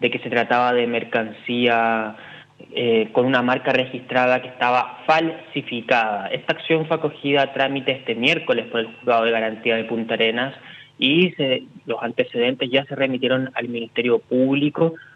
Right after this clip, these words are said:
para que evalúen la persecución penal. Apple, eh, solicita a la Fiscalía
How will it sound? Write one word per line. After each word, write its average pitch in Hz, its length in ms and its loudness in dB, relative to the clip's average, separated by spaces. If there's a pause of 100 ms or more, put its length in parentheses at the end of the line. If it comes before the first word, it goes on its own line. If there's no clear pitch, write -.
(140)
para 165 240 4
que 170 120 2
evalúen 147 600 4
la 135 180 4
persecución 120 760 -4
penal. 120 460 -2
Apple, 139 520 0
eh, 113 340 -2
solicita 123 580 0
a 120 100 -4
la 113 140 -2
Fiscalía 120 680 -2